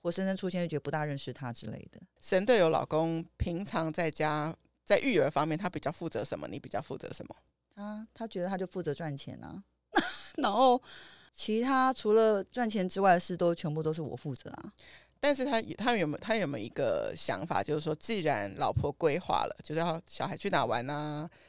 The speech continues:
Speaker 2: 上什么课啦，才艺班啦，就是全权的由你决定，由妈妈决定，还是爸爸也会参与讨论？
Speaker 1: 他不大过问欸，都是我处理。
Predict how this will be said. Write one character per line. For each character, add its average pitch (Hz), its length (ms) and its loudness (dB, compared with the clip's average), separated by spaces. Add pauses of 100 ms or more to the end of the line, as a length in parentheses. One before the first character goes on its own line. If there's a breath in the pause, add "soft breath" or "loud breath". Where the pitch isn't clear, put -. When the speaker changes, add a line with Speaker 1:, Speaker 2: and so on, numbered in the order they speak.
Speaker 2:
上 190 180 -4
什 170 140 -6
么 - 60 -8
课 208 260 2
啦， 165 500 2
才 165 200 -2
艺 190 100 0
班 165 240 2
啦， 160 300 0 (340 soft breath)
就 226 100 -6
是 214 100 -4
全 175 500 0
权 156 260 -2
的 156 140 -2
由 143 240 -2
你 165 240 -2 (100)
决 78 160 -8
定， - 180 -6 (200)
由 151 240 -2
妈 190 160 4
妈 214 120 6
决 - 140 -2
定， - 240 -8
还 165 120 -8
是 - 200 -8 (280 soft breath)
爸 190 120 4
爸 147 140 4
也 175 80 -8
会 160 100 -2
参 147 220 -6
与 92 80 -10
讨 - 220 -12
论？ - 200 -12 (720)
Speaker 1:
他 190 300 0
不 156 160 -6
大 156 260 2
过 139 260 -4
问 135 220 -4
欸， - 320 -10 (400)
都 170 140 -4
是 180 240 -2
我 - 720 -4 (180)
处 135 260 -6
理。 135 260 -8